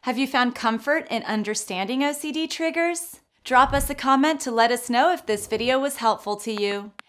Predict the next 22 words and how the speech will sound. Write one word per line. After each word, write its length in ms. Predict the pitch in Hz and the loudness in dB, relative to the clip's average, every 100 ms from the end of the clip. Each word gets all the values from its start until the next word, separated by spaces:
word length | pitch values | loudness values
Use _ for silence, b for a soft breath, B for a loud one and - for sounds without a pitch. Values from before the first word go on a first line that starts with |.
| b | b
And 180 | 214 208 | -2 0
be 180 | 240 247 | 0 0
sure 280 | - 285 | 2 2
to 80 | 285 | 2
hit 200 | 226 269 | 2 0
the 100 | 262 | 0
like 300 | 208 214 233 | 2 4 4
button 420 | 254 269 330 381 403 | 6 6 4 -2 -6
if 200 | 202 - | -10 -6
you'd 100 | 214 | 0
like 160 | 208 202 | 0 0
to 100 | 214 | -4
learn 220 | 202 208 | -2 -2
more 280 | 208 226 285 | 2 4 6
about 340 | 208 190 - | 6 4 4
O 80 | 202 | 0
C 220 | 208 233 | -2 -4
D 160 | 226 233 | -4 -4
treatment 520 | - 254 247 311 339 | -4 -4 0 0 0
and 200 | 196 175 | -2 -6
symptom 480 | - 220 220 247 233 | -6 -6 -4 -2 0
management. 880 | 214 196 196 190 196 190 185 - | 0 -2 -2 -4 -4 -4 -4 -12